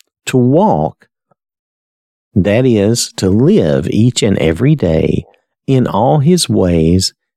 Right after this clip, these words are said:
and to love him, and to serve the Lord your God with all your heart, and with all your soul,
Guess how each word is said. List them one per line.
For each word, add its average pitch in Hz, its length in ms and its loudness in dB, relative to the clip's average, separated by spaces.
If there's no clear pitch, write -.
and 139 220 0
to 165 100 0
love 165 380 2
him, 67 460 0
and 120 220 -2
to 127 120 -2
serve 117 640 -2
the 92 120 -2
Lord 104 380 0
your 156 120 2
God 80 520 -2
with 98 300 -2
all 85 240 -2
your 143 180 2
heart, 80 560 -4
and 113 320 0
with 135 220 0
all 80 240 -2
your 131 200 2
soul, 160 680 -2